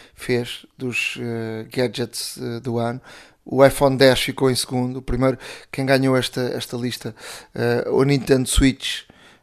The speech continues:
eh, foi, foi a primeira. E, por exemplo, em termos de produtos Apple,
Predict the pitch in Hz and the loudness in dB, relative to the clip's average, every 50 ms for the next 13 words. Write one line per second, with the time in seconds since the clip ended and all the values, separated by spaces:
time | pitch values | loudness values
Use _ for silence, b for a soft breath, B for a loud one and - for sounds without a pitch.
0 | b _ - 127 123 123 120 123 120 113 - - 139 127 127 123 120 - - 123 | b _ -4 -2 0 2 2 2 0 -2 -2 2 4 4 4 4 2 0 -2 -2
1 | 123 120 - 131 120 120 120 120 120 120 131 139 B B B B B B B B | -2 -2 -2 -2 0 0 0 0 0 -2 -4 -8 B B B B B B B B
2 | - 120 135 139 139 135 - 135 127 120 208 143 135 135 139 120 120 143 131 120 | -6 -4 -2 -2 -2 0 0 0 0 0 0 -2 0 0 0 2 2 0 0 0
3 | - - - 131 123 131 123 - - 143 131 127 - 135 135 135 | -4 -4 -4 -2 -2 -2 -2 -2 0 2 2 2 2 2 0 0